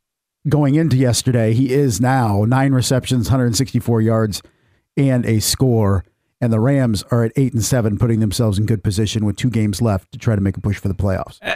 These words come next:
Speaker 2: I'll be honest, I kinda gave up on the Rams about halfway through the season. I never really thought they were gonna do anything. I mean, Stafford was kinda in and out. They had Cooper Kupp in and out, Puka Nacua in and out of the lineup. Uh, it just,
Speaker 1: Well,
Speaker 2: but
Speaker 1: after
Speaker 2: here they
Speaker 1: they
Speaker 2: are.
Speaker 1: Yeah,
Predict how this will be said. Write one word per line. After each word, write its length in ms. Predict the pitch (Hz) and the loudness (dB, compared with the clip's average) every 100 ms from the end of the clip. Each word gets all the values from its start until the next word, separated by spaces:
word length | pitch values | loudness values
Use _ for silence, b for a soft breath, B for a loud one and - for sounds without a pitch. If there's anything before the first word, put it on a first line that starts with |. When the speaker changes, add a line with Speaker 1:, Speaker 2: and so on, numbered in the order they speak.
| - | -6
Speaker 2:
I'll 200 | - 240 | -2 2
be 100 | 302 | 2
honest, 320 | 147 208 - 104 | 2 2 0 0
I 140 | 175 | 0
kinda 200 | 208 131 | 2 0
gave 300 | 110 139 127 | 2 0 2
up 220 | 139 143 | 0 0
on 100 | 120 | 0
the 60 | 101 | 0
Rams 360 | 107 107 101 | 0 0 -2
about 240 | 104 107 - | -2 -2 -2
halfway 420 | - 143 - 143 | 0 0 2 0
through 160 | 120 120 | 2 0
the 80 | 98 | 0
season. 420 | - 170 127 85 - _ - | 0 0 0 -4 -10 _ -4
I 100 | 127 | -2
never 180 | 160 | 0
really 180 | 131 113 | 2 0
thought 480 | 98 139 131 117 - - _ | 0 0 0 0 -6 -20 _
they 140 | 117 143 | -2 0
were 100 | 139 | 2
gonna 160 | 117 | 0
do 240 | 92 127 196 | 0 0 0
anything. 500 | 127 95 85 78 92 | 0 -2 -4 -2 -4
I 840 | - _ _ _ _ _ _ - | -8 _ _ _ _ _ _ -6
mean, 100 | 190 | -4
Stafford 420 | - 147 139 139 | 0 0 0 0
was 140 | 127 117 | 0 0
kinda 280 | 131 131 139 | -2 0 0
in 120 | 139 | 0
and 100 | 131 | 0
out. 340 | 127 131 127 113 | 2 0 0 -2
They 160 | 113 | -2
had 240 | 113 104 - | 0 -2 -2
Cooper 260 | 117 104 | -2 -2
Kupp 360 | - 147 143 139 | -2 0 0 0
in 60 | 135 | 0
and 100 | 123 | 0
out, 240 | 120 110 | 0 0
Puka 260 | 120 107 92 | -2 -2 -4
Nacua 460 | 85 156 170 165 | -2 0 2 2
in 120 | 156 160 | 2 2
and 100 | 151 | 2
out 200 | 151 147 | 2 0
of 60 | |
the 60 | 143 | 0
lineup. 480 | 143 143 139 131 - | 0 2 0 -2 -4
Uh, 40 | 113 | -4
it 180 | 117 123 | -2 0
just, 320 | 139 - - _ _ _ - | -2 -4 -10 _ _ _ -2
Speaker 1:
Well, 100 | 143 | 0
Speaker 2:
but 80 | 170 | 2
Speaker 1:
after 140 | 135 | 2
Speaker 2:
here 120 | 214 | 4
they 60 | 185 | 4
Speaker 1:
they 140 | 202 | 2
Speaker 2:
are. 320 | 196 240 85 - | 2 0 -2 0
Speaker 1:
Yeah, 340 | 196 240 | 2 2